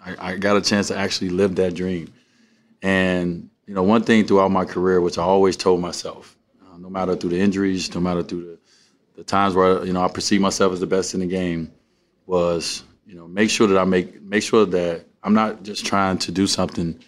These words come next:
for other people, to hush them. Make sure that I'm doing this to make sure that I show myself that what I said and who I said I am, that I am that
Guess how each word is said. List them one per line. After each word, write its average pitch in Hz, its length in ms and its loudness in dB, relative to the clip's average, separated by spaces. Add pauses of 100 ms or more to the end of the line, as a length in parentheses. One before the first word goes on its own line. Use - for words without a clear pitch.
(800)
for 95 380 4
other 95 240 2
people, 80 440 -8
to - 120 -8
hush 92 300 -2
them. 78 240 -12 (680)
Make 104 140 2
sure 104 280 4
that 90 160 2
I'm 98 240 -2
doing 92 280 2
this 85 220 -2
to - 160 -8
make 90 180 -2
sure 90 160 -6
that 85 120 -6
I 87 80 -4
show 90 220 0
myself 87 440 -2
that 85 100 -4
what 85 120 -2
I 87 100 -2
said 95 320 0
and 85 80 -8
who 92 120 0
I 87 60 0
said 85 200 -4
I 85 160 -6
am, 85 160 -6
that 80 120 -8
I 85 100 -6
am 82 200 -6
that - 120 -18